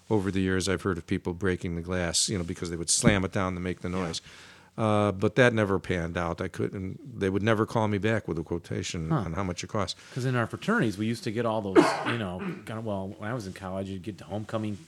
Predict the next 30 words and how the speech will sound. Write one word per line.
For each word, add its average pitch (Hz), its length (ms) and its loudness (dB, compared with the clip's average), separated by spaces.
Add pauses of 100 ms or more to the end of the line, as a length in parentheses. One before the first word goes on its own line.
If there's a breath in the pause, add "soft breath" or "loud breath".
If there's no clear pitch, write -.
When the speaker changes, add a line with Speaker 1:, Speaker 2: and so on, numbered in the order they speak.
(100)
Speaker 3:
glass, 101 580 -6
and - 100 -8
it 92 40 -8
had 101 100 -4
everyone's 101 300 0
Speaker 1:
Mm-hmm. 98 80 -6
Speaker 3:
names 95 280 -6
on 95 160 -6
it, 95 120 -6
and 92 120 -10
it 98 60 -8
was 104 140 -8
a 85 40 -12
big 92 220 -8
deal 98 240 -6
then. 98 180 -8
Speaker 2:
Yeah. 107 200 -4 (1600 loud breath)
Speaker 1:
And, 135 420 6
um, 117 420 6 (140)
so - 220 10
that's 147 260 10
the 160 100 4
promotion, 123 600 2
uh, - 960 -6
you 69 100 0
know, 101 200 2
either 104 240 2
a 98 40 2
T-shirt 98 560 2
or 87 240 0